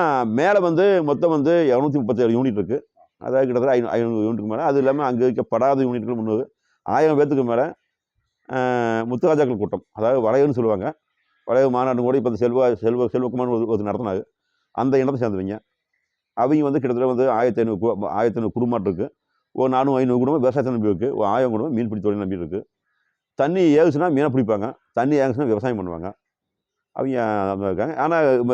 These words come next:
ரெண்டு எங்களுக்கு, எங்களுக்கு கடுமையான போட்டி தான் இதுல இருந்து ஒரு காலகட்டத்துல. இப்ப எல்லாம் இணைஞ்சு, பத்து, பத்து ஆண்டுல வந்து நாங்களாம் தலைவர் ஆன முன்னாடி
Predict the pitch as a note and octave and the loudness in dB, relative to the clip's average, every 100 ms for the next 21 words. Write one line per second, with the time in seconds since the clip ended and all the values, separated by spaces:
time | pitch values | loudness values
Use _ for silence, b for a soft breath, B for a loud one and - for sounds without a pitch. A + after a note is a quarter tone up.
0 | A#2 C#3 D3+ C#3+ D3 D#3+ D#3 D3 D3+ E3+ | 2 2 2 2 2 2 2 2 2 2
1 | C3+ A#2 C3 C#3 D#3 D#3 B2 D3+ D3 D3 | 2 2 0 2 0 0 0 2 4 4
2 | C3 C3+ C#3 C3+ A2+ A#2 A2+ G#2 F#2+ B2 | 4 4 4 2 2 2 2 0 -2 -4
3 | _ _ - B2 B2+ C3+ A#2+ A2 G2 G2 | _ _ -10 -4 0 2 2 0 -2 -2
4 | G#2 A2 A#2 B2 A2+ A2+ - _ _ _ | 0 0 0 0 0 -2 -4 _ _ _
5 | - A2 C3+ B2+ A#2+ C3 A#2+ A#2+ G#2+ G#2 | -8 -2 0 2 2 2 2 0 0 0